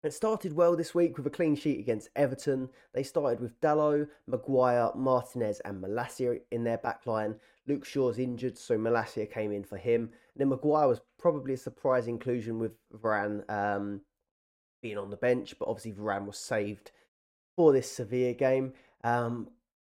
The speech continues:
so started well with that clean sheet against Everton, and it was looking like it was advantage to the Man United block,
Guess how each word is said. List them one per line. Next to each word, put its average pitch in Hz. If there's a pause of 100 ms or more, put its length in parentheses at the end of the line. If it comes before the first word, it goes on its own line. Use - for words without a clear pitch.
(140)
so 139
started 185
well 165
with 151
that -
clean 156
sheet 147
against 127
Everton, 139
and 123
it 107
was 135
looking 160
like 135
it 120
was 127
advantage 127
to 127
the 117
Man 117
United 117
block, 113